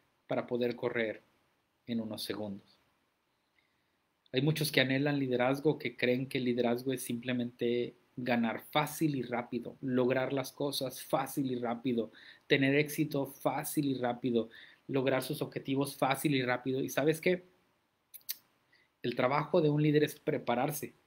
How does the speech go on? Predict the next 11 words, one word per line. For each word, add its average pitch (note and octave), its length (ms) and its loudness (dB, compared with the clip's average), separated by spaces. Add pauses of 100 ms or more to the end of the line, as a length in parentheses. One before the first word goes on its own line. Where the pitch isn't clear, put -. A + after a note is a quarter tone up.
(240)
y C#3 80 -4
usando D3+ 320 2
la C#3+ 100 2
figura C#3 320 -2
esta C3+ 260 -4
de C3 80 -2
Usain A#2+ 380 -2
Bolt, A2+ 240 -2 (160)
durante B2+ 360 0
cuatro C#3+ 520 2
años D#3 460 -4